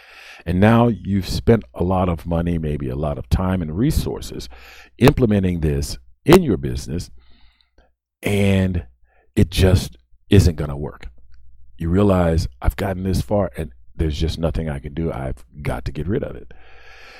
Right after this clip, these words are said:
So now you've spent all of this time and money, resources, materials, uh, effort to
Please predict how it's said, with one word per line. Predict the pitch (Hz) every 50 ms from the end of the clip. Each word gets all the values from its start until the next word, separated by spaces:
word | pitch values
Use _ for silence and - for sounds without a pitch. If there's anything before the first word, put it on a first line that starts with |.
| - _
So | - -
now | 73 78 82 90 110 143 156 123 85 60 57 58 131 131 - - - _ _ _ _
you've | _ 67 71 71 71 69 - - _ _ _ _ _ _ _ _ _ _ _ _ -
spent | - - - 78 - -
all | 82 92 95 95
of | 95 92
this | 87 92 92 - - - - -
time | - - 113 110 113 117 113 113
and | 113 101 90
money, | 87 87 87 85 85 85 82 80 82 80
resources, | 69 69 80 92 98 92 - - - 90 85 78 - 82 82 76 - -
materials, | - - - - 110 107 101 95 90 87 85 80 73 71 71 67 65 - - - - - - - - - - - - -
uh, | - 71 71 - -
effort | - 190 - - - 82 73 - - - - - - - - - - -
to | -